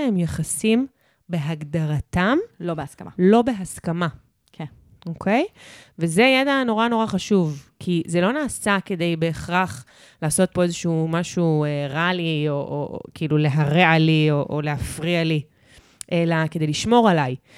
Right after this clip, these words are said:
Speaker 1: כי יש באמת פער מאוד מאוד גדול בין הגילאים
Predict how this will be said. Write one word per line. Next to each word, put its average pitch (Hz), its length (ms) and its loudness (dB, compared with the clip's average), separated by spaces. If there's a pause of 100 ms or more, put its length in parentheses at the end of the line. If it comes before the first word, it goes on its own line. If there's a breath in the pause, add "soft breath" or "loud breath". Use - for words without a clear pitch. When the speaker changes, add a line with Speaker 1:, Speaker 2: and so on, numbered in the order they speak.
(160 soft breath)
Speaker 1:
כי - 120 -4
יש 208 240 6
באמת 208 300 4
פער 202 320 4
מאוד 180 260 4
מאוד 180 220 2
גדול 226 420 4
בין 190 200 2
הגילאים 190 420 -4